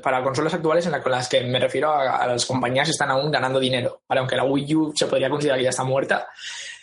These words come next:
es, es demasiado reciente porque aún están vendiendo juegos para la Wii U. La considero aún viva, por eso. Eh, o emular la, la tres D S,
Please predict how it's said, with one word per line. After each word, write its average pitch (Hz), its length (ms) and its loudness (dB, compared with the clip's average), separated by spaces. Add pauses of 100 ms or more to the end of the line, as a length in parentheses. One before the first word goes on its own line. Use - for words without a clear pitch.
(440)
es, - 400 0
es 131 100 0
demasiado 147 340 0
reciente 147 280 0
porque 135 160 -2
aún 127 80 0
están 131 180 2
vendiendo 131 300 0
juegos 131 440 0
para 123 140 0
la 120 100 2
Wii 120 220 0
U. 120 140 -8 (340)
La 123 120 0
considero 123 400 0
aún 135 140 0
viva, 123 260 0 (100)
por 127 120 0
eso. - 240 -2 (1160)
Eh, 143 640 2 (680)
o 139 160 4
emular 135 320 2
la, 139 220 2
la 135 120 2
tres 131 220 0
D 131 180 2
S, - 340 -4